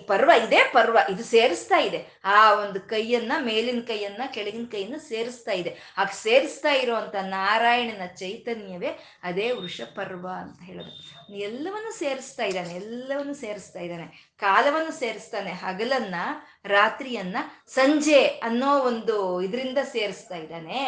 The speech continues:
ಹಾಗೆ ಒಂದು ನದಿಗಳು, ಎರಡು ನದಿಗಳ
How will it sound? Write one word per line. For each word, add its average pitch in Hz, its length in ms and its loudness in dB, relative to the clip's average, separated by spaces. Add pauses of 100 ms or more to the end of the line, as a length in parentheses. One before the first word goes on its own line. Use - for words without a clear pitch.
(420)
ಹಾಗೆ 240 280 6
ಒಂದು 214 220 2
ನದಿಗಳು, 214 640 4
ಎರಡು 233 280 2
ನದಿಗಳ 233 520 -2